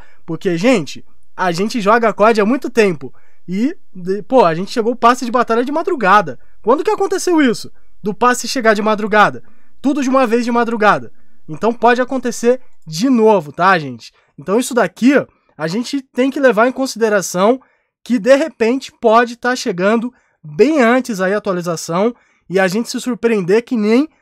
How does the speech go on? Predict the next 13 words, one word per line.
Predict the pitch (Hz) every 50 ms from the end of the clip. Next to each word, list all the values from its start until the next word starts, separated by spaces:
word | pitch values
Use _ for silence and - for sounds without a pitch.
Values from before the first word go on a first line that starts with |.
| _ _
se | - - 226
surpreendeu | 214 - 254 - - 220 214 214 202 190 202
dessa | 208 214 220 - 285 269
vez. | 214 220 196 170 139 120 - - _ _ _ _ _
Porque, | - 147 - - 196 214 240 254 - _ _ _ _
pô, | - 254 220 180
chegou | - - 160 170 185
de | 180
madrugada | 220 233 254 285 285 311 247 254 277 285
o | 349
passe, | - - 240 240 233 - -
chegou | - 180 175 247 285
tudo. | - - 262 226 170 135 -